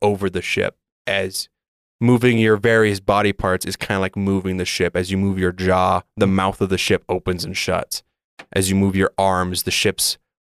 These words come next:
separate wings kind of adjust, the fins adjust. As you, as you kinda think about moving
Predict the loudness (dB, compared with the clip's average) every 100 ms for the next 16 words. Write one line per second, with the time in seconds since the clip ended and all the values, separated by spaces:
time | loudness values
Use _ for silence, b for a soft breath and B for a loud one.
0 | _ _ -2 -2 2 0 2 2 2 0
1 | -4 -4 -4 -6 -6 -4 -2 -4 -8 -10
2 | -12 -8 -2 -2 -2 -10 -16 -10 -10 -8
3 | -12 -14 _ _ _ _ -4 -2 -4 -6
4 | _ _ -10 -10 -4 -4 -4 _ -2 0
5 | 0 0 -2 0 4 4 4 2 0 -4